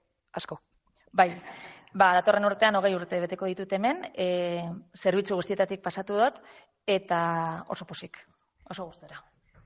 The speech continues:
Speaker 1: Beti da nik eduki dozu hemen, bueno, hemen, osasun mentalan, eh, arloan lan egiteko, eh, bastakit, eh, desira edo argi zeukan, za?
Speaker 2: Bai, bai, bai,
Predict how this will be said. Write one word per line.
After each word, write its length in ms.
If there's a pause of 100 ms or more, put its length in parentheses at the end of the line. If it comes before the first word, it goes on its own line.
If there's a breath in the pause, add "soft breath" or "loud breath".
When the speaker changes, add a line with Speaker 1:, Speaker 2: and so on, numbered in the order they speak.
Speaker 1:
Beti 160
da 80
nik 160
eduki 160
dozu 260 (300)
hemen, 320
bueno, 160
hemen, 220
osasun 240
mentalan, 420
eh, 160
arloan 320
lan 160
egiteko, 420 (300)
eh, 360
bastakit, 380
eh, 220
desira 640
edo 340
argi 240
zeukan, 360
za? 180 (560 soft breath)
Speaker 2:
Bai, 240 (180)
bai, 220
bai, 180